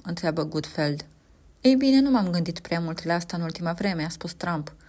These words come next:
„Întotdeauna am spus că golful este un joc foarte periculos.” Discuția a căpătat un ton mai serios, deoarece Trump a reflectat că a fi președinte este periculos, mai ales dacă președinția cuiva este văzută ca fiind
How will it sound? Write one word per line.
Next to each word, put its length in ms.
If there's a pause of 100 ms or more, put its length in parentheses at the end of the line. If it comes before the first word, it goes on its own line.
(220)
„Întotdeauna 460
am 60
spus 220
că 120
golful 680
este 260
un 120
joc 220
foarte 340
periculos.” 600 (640)
Discuția 400
a 20
căpătat 500
un 100
ton 160
mai 140
serios, 480 (320)
deoarece 420
Trump 320
a 80
reflectat 600
că 300
a 80
fi 140
președinte 600
este 240
periculos, 680 (380)
mai 200
ales 220
dacă 240
președinția 680
cuiva 500 (240)
este 260
văzută 440
ca 200
fiind 440